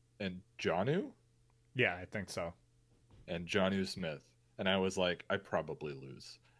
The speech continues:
Speaker 1: I think Justin gave me a ten percent chance of winning.
Speaker 2: <laughs> Yeah, yeah.
Speaker 1: And I, I won by one point.
Speaker 2: You beat the odds.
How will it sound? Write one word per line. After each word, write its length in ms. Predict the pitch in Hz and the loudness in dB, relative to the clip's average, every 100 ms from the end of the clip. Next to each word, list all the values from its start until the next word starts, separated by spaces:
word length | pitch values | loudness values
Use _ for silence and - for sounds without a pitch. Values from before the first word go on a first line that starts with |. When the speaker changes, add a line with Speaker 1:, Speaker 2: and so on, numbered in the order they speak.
| _ - | _ -6
Speaker 1:
I 80 | 90 | 2
think 240 | 131 131 | 2 2
Justin 400 | 117 113 - 98 | 6 6 6 0
gave 180 | 90 87 | 0 0
me 80 | 82 | 0
a 80 | 80 | -4
ten 300 | - 92 82 | -2 -4 -4
percent 380 | 82 - 78 76 | -8 -6 -6 -8
chance 340 | 85 78 - | -8 -10 -8
of 120 | 78 | -8
winning. 200 | 80 78 - 233 - | -4 -4 10 10 12
Speaker 2:
<laughs> 320 | 220 - 214 - | 8 12 8 10
Yeah, 320 | 160 156 120 - _ _ | 8 8 4 -2 _ _
yeah. 320 | 139 156 139 - - | 8 10 10 6 2
Speaker 1:
And 140 | 107 | 4
I, 160 | 107 113 - - | 4 4 -4 2
I 160 | 101 | 4
won 240 | 101 104 95 | 6 4 4
by 140 | 87 | 2
one 260 | 85 82 80 | 2 -2 -4
point. 260 | - - - | -8 -10 2
Speaker 2:
You 160 | 160 | 2
beat 300 | 139 151 147 | 6 4 8
the 60 | 147 | 10
odds. 580 | 131 139 143 90 - | 12 10 8 6 -6